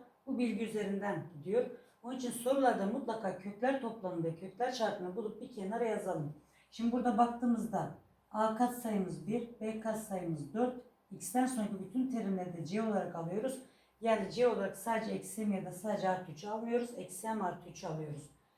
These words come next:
Şimdi buradan kökler toplamını bulduğumuzda b bölü a, bir de formülümüzden eksi var arkadaşlar.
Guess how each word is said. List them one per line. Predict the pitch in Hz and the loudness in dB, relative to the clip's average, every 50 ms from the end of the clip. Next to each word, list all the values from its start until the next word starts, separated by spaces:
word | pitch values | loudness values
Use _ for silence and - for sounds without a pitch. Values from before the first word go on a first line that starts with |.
| _ _ _ _ - | _ _ _ _ -12
Şimdi | - 226 247 254 247 | -8 -6 -2 0 0
buradan | 254 269 - 254 247 254 247 | 0 0 0 0 -2 -2 -2
kökler | 233 226 226 247 262 262 262 - | -4 -4 -2 2 0 0 0 0
toplamını | 233 233 - 220 214 214 226 - - 202 | -4 -6 -2 -2 -2 -2 -2 -2 -2 0
bulduğumuzda | 220 220 190 180 185 175 170 165 156 147 151 190 214 226 220 - - - _ _ _ _ _ _ | 2 2 2 2 0 -2 -2 -2 -4 -2 0 2 2 2 2 0 -8 -16 _ _ _ _ _ _
b | - 214 226 247 247 240 240 - - - - - - _ - | 0 4 6 8 8 6 4 2 -6 -12 -14 -18 -20 _ -8
bölü | 175 190 190 180 180 185 | -2 0 0 2 2 2
a, | 185 196 214 214 202 | 4 4 4 4 2
bir | - 208 | 2 0
de | 220 214 - | -2 -2 -2
formülümüzden | 220 220 208 196 185 175 165 185 185 175 | -2 0 0 0 0 -2 -2 -4 -4 -4
eksi | 175 175 175 - - 214 | -4 -6 -8 -10 -6 0
var | 233 240 233 233 | 2 2 4 4
arkadaşlar. | 226 214 208 - 220 208 202 202 - - 220 220 220 220 | 2 2 0 -2 -2 -2 -2 -2 -2 -2 -2 -2 -2 -2